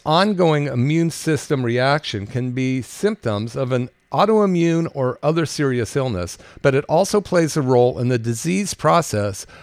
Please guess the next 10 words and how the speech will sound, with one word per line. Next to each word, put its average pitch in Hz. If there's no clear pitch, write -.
of 117
many 131
life-threatening 123
conditions. 151
So 131
what 135
he's 165
saying 185
here 117
is 120